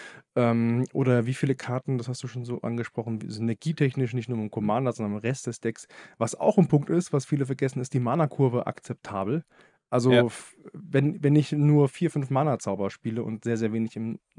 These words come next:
Speaker 1: ein bis drei Mana-Bereich, dann mach ich bis Zug vier wahrscheinlich nicht viel. Das ist halt
Speaker 2: Ja.
Speaker 1: dann <laughs> auch so, was man nicht vergessen
Speaker 2: Und
Speaker 1: darf. Ja.
Speaker 2: auch nicht ver-, auch nicht vergessen, dass, äh, frühe Aggro kommt. Also, ich sag mal, wenn ihr als Ramp-Piece statt einen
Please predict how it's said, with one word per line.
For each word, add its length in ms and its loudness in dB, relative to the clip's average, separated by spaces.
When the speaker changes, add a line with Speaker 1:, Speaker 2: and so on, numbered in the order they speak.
Speaker 1:
ein 260 -2
bis 220 -12
drei 200 2
Mana-Bereich, 640 -4
dann 160 0
mach 160 -4
ich 160 -4
bis 180 -4
Zug 240 -8
vier 320 -6
wahrscheinlich 400 -8
nicht 180 -14
viel. 200 -12
Das 140 -12
ist 160 -4
halt 80 4
Speaker 2:
Ja. 80 2
Speaker 1:
dann 100 -6
<laughs> 180 -10
auch 120 0
so, 160 -8
was 140 -10
man 120 -8
nicht 120 -12
vergessen 340 -10
Speaker 2:
Und 100 4
Speaker 1:
darf. 140 -14
Ja. 60 -16
Speaker 2:
auch 100 2
nicht 140 2
ver-, 140 -4
auch 100 6
nicht 140 -2
vergessen, 540 -2
dass, 240 -8
äh, 500 0
frühe 560 0
Aggro 320 -2
kommt. 320 -4
Also, 260 0
ich 60 -18
sag 120 -4
mal, 180 -4
wenn 360 0
ihr 400 4
als 240 0
Ramp-Piece 680 0
statt 480 -2
einen 680 -4